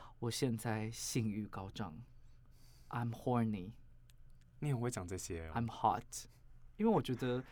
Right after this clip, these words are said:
Speaker 1: 大家要听的绝对不是什么认真学习的这个部分。
Speaker 2: 不，我觉得大家要听的就是认真学习的部分，<laughs> 是你多想了。
Speaker 1: <laughs> 大家一定是想要学一些比较有趣的西文，所以我就跟大家分享一些比较有趣的经验。所以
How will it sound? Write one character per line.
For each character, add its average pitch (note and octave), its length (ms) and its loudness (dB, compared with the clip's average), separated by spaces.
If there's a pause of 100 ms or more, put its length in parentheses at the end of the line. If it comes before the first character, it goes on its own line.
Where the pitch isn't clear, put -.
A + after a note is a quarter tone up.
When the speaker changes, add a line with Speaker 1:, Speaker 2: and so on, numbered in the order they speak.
(120)
Speaker 1:
大 F3+ 120 10
家 F3 100 6
要 E3 120 12
听 D#3 180 0
的 D3 100 4
绝 B2+ 120 0
对 C#3+ 100 6
不 C3 140 2
是 B2+ 60 0
什 A#2 140 -2
么 G2 100 -2
认 A#2+ 180 0
真 A#2+ 120 -2
学 A2 220 -2
习 A2+ 160 -6
的 G#2 80 -6
这 A#2+ 100 0
个 G#2+ 40 2
部 G#2+ 180 2
分。 - 300 2
Speaker 2:
不， D#3+ 120 6
我 B2 100 8
觉 A#2 100 4
得 A2 80 4
大 C3 160 6
家 C3+ 80 10
要 C3 100 8
听 B2 140 6
的 G#2+ 60 6
就 G#2 100 0
是 G#2+ 120 -2
认 G2+ 100 4
真 F#2+ 120 4
学 - 140 4
习 - 140 6
的 F#3 80 8
部 F3+ 100 2
分， A2 140 6
<laughs> G#2+ 40 4
是 A#3 100 6
你 A#2+ 100 6
多 G2+ 160 4
想 - 180 2 (100)
了。 - 300 0 (300)
Speaker 1:
<laughs> - 420 -2
大 A3 100 10
家 A#3+ 140 12
一 G#3+ 80 12
定 G#3+ 100 10
是 A3 100 10
想 F3+ 140 6
要 E3 80 10
学 D3+ 220 10
一 D3+ 40 8
些 D#3+ 260 6 (560)
比 C3+ 100 4
较 C#3 560 12 (100)
有 B2 160 4
趣 D#3 180 2
的 B2+ 100 6
西 B2 280 0
文， A2+ 280 2
所 C3+ 120 2
以 C3 220 4 (300)
我 B2+ 100 -2
就 D3 120 2
跟 D#3+ 100 6
大 D#3 80 6
家 D3 100 8
分 D3+ 160 -2
享 C3 140 -2
一 A#2 40 -2
些 B2 120 -4
比 A#2+ 60 -4
较 B2+ 100 0
有 G#2 100 2
趣 - 160 -4
的 A2 80 -4
经 G#2+ 280 -6
验。 A2 160 -4 (100)
所 D#3 100 2
以 D#3 160 2